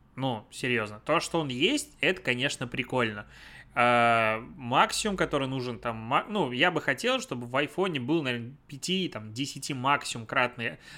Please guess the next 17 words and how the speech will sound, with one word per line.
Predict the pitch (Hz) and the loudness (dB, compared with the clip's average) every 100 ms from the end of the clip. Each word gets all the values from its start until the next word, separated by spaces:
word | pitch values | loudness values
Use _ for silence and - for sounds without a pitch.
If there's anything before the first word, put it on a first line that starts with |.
| - | -4
оптический | 127 - 156 131 - 123 | -4 -2 -4 -4 -4 -4
зум, | 147 277 262 | 0 0 -2
потому | 143 127 156 | -4 -4 -4
что | - | -6
иногда | - 208 208 190 156 127 123 151 190 - | -6 -4 2 2 2 -2 4 6 6 4
что-то | - 160 156 123 | 0 -2 0 -2
можно | 120 123 117 113 | -2 -2 -2 -8
снять. | - 123 104 139 | -6 -4 -4 -2
Но | 170 | 0
это | 180 160 | 2 2
настолько | 165 - 190 170 165 143 | 0 0 0 0 0 4
редко, | 175 196 147 127 | 4 4 0 -6
что | 135 | -4
прям | 143 139 127 | 0 0 -2
капец | 127 - 143 - | -6 -2 -2 -2
как | 127 - | -4 0
редко. | 117 104 - | 0 0 -6